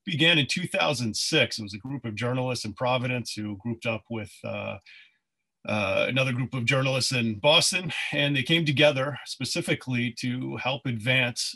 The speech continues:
uh, freedom of information laws in both, uh, Rhode Island and Massachusetts. And the organization has since evolved to incorporate all of the region, all six New England states, as well as other First Amendment freedoms. And during the,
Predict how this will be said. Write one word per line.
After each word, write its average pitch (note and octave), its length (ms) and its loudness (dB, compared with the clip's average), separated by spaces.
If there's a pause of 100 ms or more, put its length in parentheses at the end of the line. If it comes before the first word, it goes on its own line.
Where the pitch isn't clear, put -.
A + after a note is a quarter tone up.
uh, A2 160 -10
freedom B2+ 300 0
of A#2 100 -2
information B2 520 0
laws - 480 -10
in G#2 180 -6
both, G#2+ 400 -8
uh, G#2 180 -4
Rhode G#2+ 180 -6
Island A2+ 220 0
and A2 60 -2
Massachusetts. A2+ 720 -6 (680)
And C3+ 560 4
the D3 260 0
organization E3 540 4
has E3 120 -2
since E3 200 0
evolved D#3 500 4
to D3+ 80 -2
incorporate D3+ 720 -4 (100)
all D#3 220 4
of C3+ 160 0
the B2+ 80 -2
region, A#2 380 -2
all B2 100 0
six - 320 -4
New B2+ 140 2
England A#2+ 260 0
states, - 540 -8 (160)
as A#2 180 -2
well D3 220 2
as C#3 100 -2
other C3+ 160 -2
First C#3 320 -4
Amendment B2+ 360 2
freedoms. - 640 -6 (120)
And G2+ 340 -10
during G#2+ 280 -8
the, G#2+ 240 -8